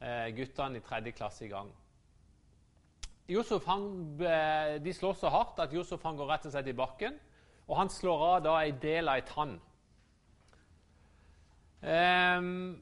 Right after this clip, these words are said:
og da må han jo selvfølgelig evakueres av gårde til skoletannlegen og få fiksa dette her. Og når han er da tilbake, så tar læreren, Anne Olsen, eh, tar da opp denne her saken i klassen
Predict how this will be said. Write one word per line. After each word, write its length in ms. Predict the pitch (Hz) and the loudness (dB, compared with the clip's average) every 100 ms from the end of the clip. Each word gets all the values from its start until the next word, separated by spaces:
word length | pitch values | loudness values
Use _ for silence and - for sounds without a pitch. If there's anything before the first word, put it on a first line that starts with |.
| - - _ | -18 -20 _
og 380 | 196 202 208 202 | 6 8 8 8
da 80 | 214 | 6
må 160 | 208 208 | 8 6
han 100 | 196 | 6
jo 60 | 180 | 2
selvfølgelig 400 | 160 180 185 180 | 2 4 6 6
evakueres 720 | 165 - 165 175 233 262 - | 4 4 6 6 4 0 0
av 80 | 185 | 2
gårde 280 | 175 190 196 | 4 4 2
til 80 | 170 | -2
skoletannlegen 800 | - 156 156 165 165 185 202 262 | -4 -2 0 0 0 0 -2 -6
og 60 | 208 | -6
få 120 | 165 | -6
fiksa 300 | 180 180 202 | -4 0 2
dette 240 | 170 156 160 | 2 4 6
her. 240 | 175 262 269 | 6 6 2
Og 80 | 208 | 2
når 140 | 208 | 4
han 120 | 208 | 4
er 100 | 214 | 4
da 160 | 208 208 | 6 4
tilbake, 760 | 208 170 196 247 - 180 117 95 - _ _ _ - - - | 4 6 8 6 4 0 0 -2 -12 _ _ _ -20 -20 -12
så 240 | - 202 | -2 0
tar 420 | 202 - 202 202 | 0 4 6 6
læreren, 560 | 185 165 175 190 220 294 - - _ - - | 4 4 4 2 0 -2 -12 -20 _ -20 -12
Anne 240 | 151 147 151 | -6 -2 -2
Olsen, 480 | 151 175 - 220 285 - | -2 -6 -8 -12 -12 -8
eh, 260 | 185 170 165 | -2 -2 0
tar 320 | - 202 202 | 2 4 4
da 220 | 180 180 | 6 6
opp 240 | 180 202 - | 4 -2 -2
denne 220 | 175 165 | 0 0
her 180 | 151 165 | 0 -2
saken 380 | 156 160 160 135 | 0 0 0 -4
i 60 | 131 | -6
klassen 380 | 120 110 - | -6 -10 -14